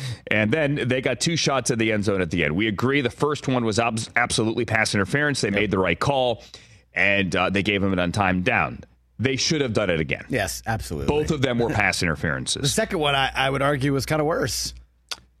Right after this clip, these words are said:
Speaker 1: It was just as bad. I
Speaker 2: Just,
Speaker 1: think they
Speaker 2: just
Speaker 1: were
Speaker 2: as
Speaker 1: equal.
Speaker 2: bad. I mean, he was holding his left arm down so he couldn't get it up to
Speaker 1: Yeah.
Speaker 2: put both hands on the ball. It was clear as day. He was looking right at it. Not sure why it wasn't thrown.
Speaker 1: It, I,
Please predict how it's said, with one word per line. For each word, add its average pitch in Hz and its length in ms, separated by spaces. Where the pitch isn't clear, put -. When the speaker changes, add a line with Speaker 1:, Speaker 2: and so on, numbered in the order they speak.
Speaker 1:
It 160 100
was 151 160
just 143 260
as 92 140
bad. 60 340
I 123 100
Speaker 2:
Just, - 100
Speaker 1:
think 123 120
they 120 60
Speaker 2:
just - 80
Speaker 1:
were 104 60
Speaker 2:
as - 80
Speaker 1:
equal. - 140
Speaker 2:
bad. - 140
I 185 60
mean, 175 140
he 180 80
was 175 120
holding 185 360
his 165 120
left 151 280
arm 147 200
down 175 240
so 160 120
he 143 80
couldn't 151 240
get 147 120
it 139 60
up 143 220
to - 80
Speaker 1:
Yeah. 180 100
Speaker 2:
put 160 180
both 160 220
hands 185 220
on 196 80
the 185 60
ball. 185 240
It 131 80
was 139 200
clear 208 240
as 165 120
day. 165 220
He 170 80
was 131 140
looking 160 240
right 147 200
at 139 220
it. 139 140
Not 135 220
sure 139 180
why 120 360
it 110 160
wasn't 95 300
thrown. 78 280
Speaker 1:
It, 113 200
I, 104 120